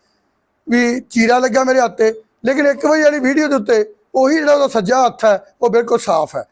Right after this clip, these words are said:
ਜਦੋਂ ਮੈਂ ਉਹ ਸਾਰਾ ਕੁਝ ਦੇਖਿਆ ਫਿਰ ਮਾਨਯੋਗ ਸਾਡੇ ਪਠਾਨਕੋਟ ਦੇ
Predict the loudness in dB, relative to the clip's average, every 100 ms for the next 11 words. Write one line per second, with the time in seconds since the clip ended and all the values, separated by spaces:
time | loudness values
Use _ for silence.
0 | _ _ -6 -2 2 2 2 2 2 2
1 | 0 0 0 2 0 -2 _ _ -2 0
2 | 2 0 2 2 2 -2 -12 _ _ -6
3 | -2 0 0 -2 0 -2 0 -2 2 0
4 | 0